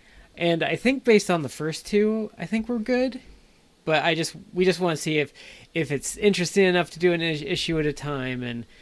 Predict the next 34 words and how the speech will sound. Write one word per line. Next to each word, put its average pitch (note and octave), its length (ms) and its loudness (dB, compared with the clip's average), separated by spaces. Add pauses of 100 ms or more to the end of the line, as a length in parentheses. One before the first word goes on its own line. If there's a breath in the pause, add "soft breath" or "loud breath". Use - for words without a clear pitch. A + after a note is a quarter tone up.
(240 loud breath)
what D3 140 0
we D3 140 0
think. C#3 440 -4
And C3 440 -6 (260)
we E3 80 -6
were D#3 80 0
kinda G3 300 2
talking D#3 520 -2
before C#3 380 -4
this B2 260 -6
one B2+ 300 -6
that A#2+ 340 -8 (600 soft breath)
we D3 100 0
might D3 280 2
not E3+ 280 0
want F#3 240 -4
to F#3 100 -8
just F3+ 380 -4 (100)
trap G3 340 -2
ourselves G3 460 0
in G3 140 -4
Thor G3 320 0
so - 220 -8
that C#3 80 2
we C#3 140 0
can C3+ 200 -6
kinda C3 320 -4
go C3 220 -4
off C3 240 -4
into B2 160 -6
some A#2+ 200 -10
side C3 380 -6
stuff C#3+ 280 -6
sometimes. D3+ 760 -8